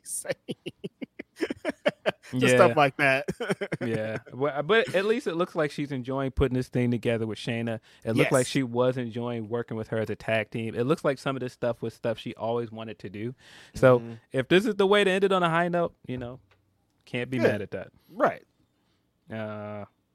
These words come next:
Speaker 2: see, we also have Asuka versus Charlotte Flair versus Bianca for the SmackDown Women's Championship. Um,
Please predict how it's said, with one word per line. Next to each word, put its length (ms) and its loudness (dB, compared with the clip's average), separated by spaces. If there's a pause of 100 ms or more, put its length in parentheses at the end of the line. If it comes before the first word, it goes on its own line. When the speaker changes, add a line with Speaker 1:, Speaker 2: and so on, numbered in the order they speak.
(420)
Speaker 2:
see, 540 -6
we 140 -6
also 340 -2
have 400 -6 (180)
Asuka 460 0
versus 320 -2
Charlotte 380 6
Flair 380 0 (300)
versus 280 -6
Bianca 580 -2
for 320 -2
the 220 -8
SmackDown 560 0
Women's 240 -6
Championship. 680 -12 (320)
Um, 500 -4